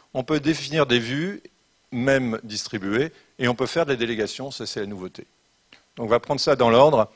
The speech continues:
Si j'ai une règle qui est locale, c'est-à-dire que tous les prédicats dans le corps sont chez moi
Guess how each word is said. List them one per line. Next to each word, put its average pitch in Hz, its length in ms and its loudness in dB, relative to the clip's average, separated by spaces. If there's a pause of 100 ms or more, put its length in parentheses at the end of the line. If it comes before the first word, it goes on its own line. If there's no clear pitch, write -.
(520)
Si 214 360 0
j'ai 180 160 4
une 175 120 4
règle 151 400 6
qui - 140 -4
est - 20 2
locale, 151 560 4
c'est-à-dire 131 560 -2
que 117 100 -8
tous 165 240 -8
les 151 140 -2
prédicats 135 440 -4
dans 120 120 0
le 117 80 -4
corps 123 340 0
sont 107 300 -6
chez - 220 -4
moi 120 360 2